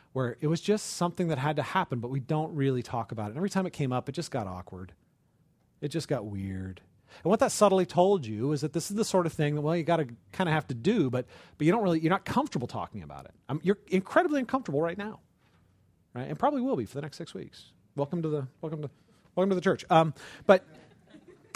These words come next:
what we're saying is, is that this is something that is healthy and good and, and holy. There's nothing wrong in talking about it. There's, there's nothing dirty. There's nothing,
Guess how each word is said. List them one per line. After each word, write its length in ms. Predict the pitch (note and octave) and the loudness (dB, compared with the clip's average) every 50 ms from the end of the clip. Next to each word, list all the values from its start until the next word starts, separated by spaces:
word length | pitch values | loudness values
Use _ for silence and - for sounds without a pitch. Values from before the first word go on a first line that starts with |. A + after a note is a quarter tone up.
| - - - _ _ _ | -20 -20 -20 _ _ _
what 180 | F#3 F3 A3 A3+ | 6 6 8 8
we're 100 | G#3+ F#3+ | 8 6
saying 460 | - - C4 D#4+ D#4 A3 F3 D#3+ D#3+ | 6 8 8 8 8 8 4 4 2
is, 100 | D#3 C#3 | 0 2
is 200 | G3 F#3+ E3+ C3+ | 2 2 2 4
that 120 | F#3 E3+ | 2 0
this 160 | - B3 - - | 2 0 0 0
is 140 | D4 A#3 | 0 2
something 300 | - - G#3 F3+ - G3 | 4 2 2 4 4 4
that 60 | F#3 F3 | 4 4
is 120 | E3 - | 2 2
healthy 400 | - G3+ C4+ C#4+ - - D3+ C3 | 0 0 0 0 0 0 0 0
and 180 | A#2+ B2+ C3 - | 0 -2 -4 -2
good 320 | - C4 B3+ G#3 D#3+ C3 | 0 2 4 4 2 2
and, 240 | B2+ D3 D3+ D3+ D#3+ | 0 -2 -4 -2 -2
and 240 | D#3+ D#3 D3+ D3+ D#3 - | 0 0 0 0 -2 -6
holy. 880 | - - - - - B3 C4+ C#4 C4+ A#3 D3 G#2+ F2+ F#2+ B2+ F3 F#3 - _ _ _ _ _ _ _ _ | -12 -14 -16 -4 0 0 2 2 2 2 0 0 -2 -6 -8 -8 -10 -12 _ _ _ _ _ _ _ _
There's 140 | - E3+ G#3+ | -2 0 0
nothing 180 | D#4 F4 D#4+ | 0 0 0
wrong 300 | F3 C#3+ C#3+ D3 D3 D3+ | 0 2 2 2 0 -2
in 140 | - C#3 B2 | -4 -6 -10
talking 380 | - - - G#3+ - - C4+ C4+ | -8 -6 -6 -6 -4 -4 -4 -4
about 200 | C4 D4 D4+ D4+ | -2 -4 -4 -4
it. 80 | D4 | -4
There's, 180 | - D3+ B2+ - | -4 -6 -6 -4
there's 220 | - D#3+ C#3 B2+ | -4 -4 -2 -2
nothing 340 | D3+ F3+ - F#3 D3+ C3+ A2+ | -2 -2 0 0 -2 -2 -4
dirty. 460 | G2 G2+ G2 B2+ F3 A#3 C#4+ D#4+ D#4 | -6 -8 -6 -2 0 2 2 2 2
There's 240 | G#3 D3 A#2 A2 - | 0 -2 -4 -4 -4
nothing, 260 | C#3+ C3 - A#2+ G#2 | -6 -4 -6 -8 -10